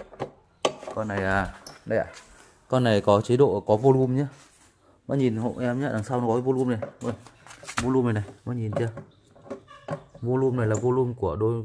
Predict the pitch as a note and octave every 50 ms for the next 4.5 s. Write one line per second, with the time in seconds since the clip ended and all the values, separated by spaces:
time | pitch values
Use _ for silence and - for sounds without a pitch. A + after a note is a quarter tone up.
0 | A2 G#2+ A2 G#2+ G#2 G2 G2 - - E2+ - E2+ - - - - - - G#2 G2
1 | F#2 G#2 F#2 E2 - - A2+ A#2+ A#2+ A#2 G#2+ A#2+ A#2 - A#2 G#2+ - - C3+ B2+
2 | B2 C3+ C#3 C3 A#2+ A2 A2 A2 B2+ A#2 G#2+ - - - - - - - - -
3 | - - - - - - - - - A2+ G#2+ G2+ G#2+ G2+ - - A#2+ B2+ B2+ B2+
4 | A#2 B2+ B2 - - - - C3 B2 A#2